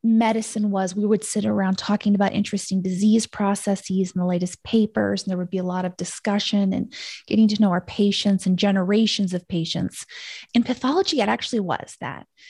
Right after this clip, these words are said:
There was a lot of discussion and learning and curiosity-driven questions about what we're seeing under the microscope and at a pace and tempo that was actually what I thought medicine would be like.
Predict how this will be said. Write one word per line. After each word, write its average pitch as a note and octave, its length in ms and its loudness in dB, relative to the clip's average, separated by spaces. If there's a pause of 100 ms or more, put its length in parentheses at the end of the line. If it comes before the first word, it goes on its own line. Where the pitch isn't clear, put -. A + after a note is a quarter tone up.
(140)
There C4+ 80 2
was B3 100 0
a C#4 60 4
lot A#3+ 260 4
of C4+ 80 -2
discussion A3 680 -4
and G3+ 300 -2
learning G#3 540 2
and G3+ 100 2
curiosity-driven G3 1200 0 (520)
questions A3+ 580 -2
about G3+ 380 0
what G#3 180 -2
we're G#3 80 -4
seeing G3+ 260 -4
under F#3+ 140 -2
the F#3+ 100 -6
microscope F#3 840 -4
and F#3+ 140 -4
at G3 220 -4
a F#3 60 -8 (120)
pace B3+ 340 -4
and G#3+ 160 0
tempo B3 520 -4
that G3 160 -2
was G3 160 -4 (180)
actually G#3 340 -6
what G3+ 120 -6
I F3+ 40 -8
thought F3+ 240 -8
medicine F3 380 -8
would E3+ 140 -10
be D#3 80 -8
like. - 400 -12